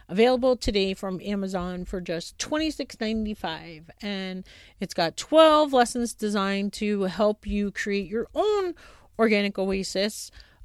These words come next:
Um, it starts with healthy soil. It talks about building an earth-friendly landscape.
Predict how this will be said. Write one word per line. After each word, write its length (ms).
Um, 600
it 100
starts 400
with 160
healthy 320
soil. 640
It 160
talks 260
about 260
building 540
an 180
earth-friendly 500
landscape. 760